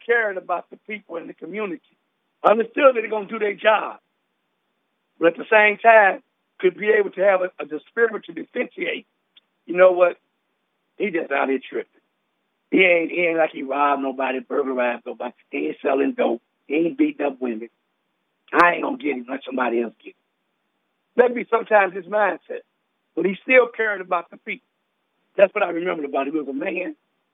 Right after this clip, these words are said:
and I respected him. And I just wanted him to always know, whenever he saw me, whenever I saw him,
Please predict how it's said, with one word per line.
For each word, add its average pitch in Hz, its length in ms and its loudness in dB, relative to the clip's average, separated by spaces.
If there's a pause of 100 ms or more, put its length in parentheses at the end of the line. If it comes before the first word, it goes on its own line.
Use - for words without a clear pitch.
(100)
and 135 120 -4
I 147 80 4
respected - 600 0
him. - 60 -12 (800)
And 139 120 4
I 151 100 8
just 143 160 -6
wanted 160 220 -2
him 156 80 -6
to 151 60 0
always 185 520 6
know, 165 300 0 (480)
whenever 196 300 0
he 214 200 -4
saw 220 200 8
me, 180 120 -2
whenever 190 300 2
I 208 160 8
saw 214 180 2
him, 214 220 -2